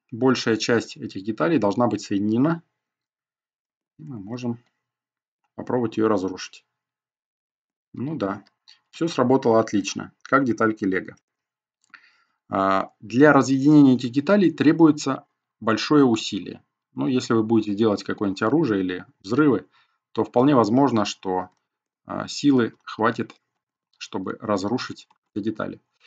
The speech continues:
Так, соседние у меня уже заготовленные были, был набор деталей. Они у меня имеют поверхность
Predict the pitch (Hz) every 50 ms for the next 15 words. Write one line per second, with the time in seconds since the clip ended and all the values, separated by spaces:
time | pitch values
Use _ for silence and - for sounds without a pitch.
0 | - - _ _ _ - 123 110 95 87 - _ _ _ _ _ - - 160 151
1 | - 170 139 104 104 101 101 101 104 110 117 117 110 101 104 101 101 117 117 131
2 | 131 - 143 117 104 101 98 98 98 92 90 98 98 95 92 95 - _ - 107
3 | 104 104 98 98 101 101 113 110 - 92 98 - - - 185 190 170 147 143 147
4 | - _ _ _ _ _ _ _ _ _ _ _ - 104 104 110 120 139 160 185
5 | 202 202 208 208 _ _ - 120 113 113 110 107 110 123 147 165 - - _ _
6 | - 127 110 107 110 127 147 160 160 156 - 113 107 110 131 151 139 - 160 147
7 | - - -